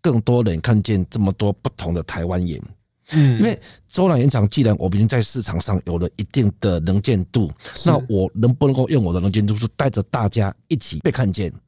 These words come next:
Speaker 2: 嗯。
Speaker 1: 呃，看见就不是我，而是整个台湾。对，是那个时候我觉得好像可以尝试做的一件事情。所以呢，虽然就，我谢，谢演季我就以风土滋味、文化味蕾这个概念，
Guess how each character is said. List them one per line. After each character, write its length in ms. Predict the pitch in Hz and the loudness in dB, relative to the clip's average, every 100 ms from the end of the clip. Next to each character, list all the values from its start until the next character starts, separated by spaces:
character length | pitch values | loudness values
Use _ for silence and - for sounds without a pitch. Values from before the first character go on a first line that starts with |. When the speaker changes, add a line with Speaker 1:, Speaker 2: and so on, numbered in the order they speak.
| - - - | -20 -16 -12
Speaker 2:
嗯。 100 | 170 | -2
Speaker 1:
呃， 60 | 165 | 0
看 140 | 131 | 2
见 100 | 202 | 2
就 120 | 170 135 | 2 0
不 120 | 123 | -2
是 160 | 131 143 | -2 -6
我， 280 | 82 65 - | -4 -6 -8
而 100 | - | -4
是 180 | 107 135 - _ _ _ | -2 -4 -8 _ _ _
整 180 | - 135 | -14 -8
个 140 | 95 117 | -2 -2
台 240 | - 95 | -2 -2
湾。 320 | 90 92 90 - _ _ _ _ _ | -2 -4 -6 -14 _ _ _ _ _
对， 140 | - | -4
是 140 | 85 151 | -4 -2
那 80 | 190 | 0
个 80 | |
时 80 | 147 | 0
候 80 | 147 | 0
我 200 | 92 87 - - - | 0 -2 -8 -20 -8
觉 140 | - | 0
得 100 | 127 | 2
好 220 | 113 - 95 | 2 0 -2
像 240 | 196 165 - | 0 -2 0
可 100 | 127 | 0
以 240 | 135 101 - - _ | 0 -2 -6 -20 _
尝 400 | - - 98 104 | -10 -6 -2 -2
试 240 | - 127 | -2 -6
做 200 | 92 117 | -6 -2
的 80 | 98 | -2
一 20 | |
件 180 | 85 101 | -2 -4
事 220 | 90 98 | -4 -6
情。 180 | 80 - - - - - | -8 -10 -14 -16 -18 -8
所 160 | - | 0
以 40 | 113 | 2
呢， 60 | |
虽 200 | 107 - | 2 2
然 100 | 117 | 2
就， 180 | 95 101 92 | 4 2 0
我 120 | - 90 | -4 -4
谢， 240 | - 113 | -4 -4
谢 140 | - | 0
演 100 | 143 | 0
季 160 | 101 113 | 2 2
我 80 | 90 | 0
就 200 | 104 107 | 2 0
以 200 | 78 67 - - - | -2 -8 -12 -14 -4
风 180 | 123 | 2
土 140 | 131 98 | 2 0
滋 200 | - 110 | -2 0
味、 320 | 110 101 82 - | 2 2 -2 -6
文 160 | - 107 | 0 2
化 180 | 123 110 | 2 0
味 200 | 120 101 | 0 0
蕾 160 | 76 | -2
这 100 | 87 | -4
个 80 | 98 90 | -4 -2
概 200 | - 92 | 0 2
念， 240 | 95 82 | 2 0